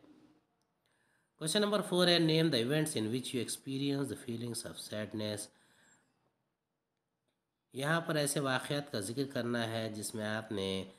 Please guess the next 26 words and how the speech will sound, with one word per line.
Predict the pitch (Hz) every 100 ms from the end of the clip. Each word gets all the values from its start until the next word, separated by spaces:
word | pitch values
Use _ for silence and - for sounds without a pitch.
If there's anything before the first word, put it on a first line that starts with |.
| _ _
उदासी | 113 120 131 127 131
का | 123 135
तजुर्बा | 131 92 95 92 90
किया। | 85 - 98 - - -
इसका | - 123
आंसर | 131 127 123
है, | 120
I | 127 143 127
have | 147 127
experienced | - - 156 147 131 131 113
the | -
feelings | 117 117 123 113
of | 85 - -
sadness। | 104 104 104 107 104 - - - - - - - -
मैंने | 139 170 160 131 127
उदासी | 113 117 117 - 113
का | 113 104
तजुर्बा | 104 92 82 101 120
किया। | 120 - 117 117 113
When | 113 113
I | 110 98
got | 95 95
less | 98 123 135
marks | 127 123 117 107
in |
my | 98 87